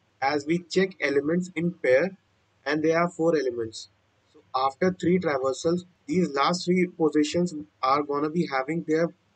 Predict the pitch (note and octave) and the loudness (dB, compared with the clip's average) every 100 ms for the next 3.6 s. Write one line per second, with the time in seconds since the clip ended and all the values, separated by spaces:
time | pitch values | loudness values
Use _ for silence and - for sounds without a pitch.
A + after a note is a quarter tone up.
0 | _ _ D3 C#3+ F3+ F3 D3 C3+ C#3 F3+ | _ _ -2 0 0 0 -2 -2 -2 -2
1 | F3+ C3+ C#3 D#3 E3 D3+ D3 C3+ C3+ G#2+ | -2 -2 -2 -2 -2 0 -2 -4 -6 -10
2 | - _ _ - D3+ D3 C#3 F3+ F3 D#3 | -14 _ _ -6 -2 -2 0 2 2 2
3 | D3+ D3+ D#3 F#3 G3 | 2 2 2 0 -2